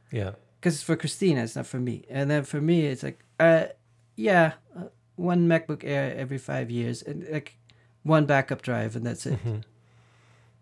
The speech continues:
Speaker 1: I fi-, I have a great amount of
Speaker 2: Yeah.
Speaker 1: nostalgia for them, though. I also unpacked my first ever computer,
Speaker 2: Oh.
Speaker 1: my
Speaker 2: Yeah, I
Speaker 1: Macintosh
Speaker 2: throw,
Speaker 1: S E.
Speaker 2: I, I get rid of them. I do the secure erase,
Speaker 1: Oh.
Speaker 2: and then I just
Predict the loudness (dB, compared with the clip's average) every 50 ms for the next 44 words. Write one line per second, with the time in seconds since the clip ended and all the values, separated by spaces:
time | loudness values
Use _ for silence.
0 | _ _ _ -6 -2 -2 0 0 0 0 0 2 2 2 2 0 0 2 2 2
1 | 4 4 2 2 2 0 -2 -2 -4 -4 -4 -4 -4 -6 -8 -6 -6 -6 -6 -6
2 | -6 -6 -6 -6 -6 -4 -4 -2 0 0 0 0 2 2 2 2 0 0 0 -2
3 | -2 -4 -8 -12 -8 -6 -4 -4 -4 -4 -6 -4 -2 -2 -2 -2 -6 -12 -14 -16
4 | -10 -8 -6 -4 -4 -6 -6 -8 -10 -10 -10 -10 -10 -8 -6 -6 -6 -6 -6 -8
5 | -10 -14 -20 -20 -20 -20 -20 -20 -20 -20 _ _ _ _ 8 10 10 10 10 8
6 | 6 4 0 -2 -2 -2 0 0 0 2 2 4 4 4 4 4 2 2 0 0
7 | 0 0 0 2 2 2 2 2 2 2 2 2 2 4 4 4 2 2 0 0
8 | -2 -2 -2 -2 -4 -4 -4 -4 -2 -2 0 0 0 0 0 -2 -4 -6 _ _
9 | _ _ _ _ _ _ _ _ -16 -12 -10 -10 -8 -4 -2 -2 0 0 0 0
10 | -2 0 -2 -2 -2 -2 -4 -4 -4 -2 -2 -2 0 0 0 0 -2 -2 -4 -8
11 | -10 -10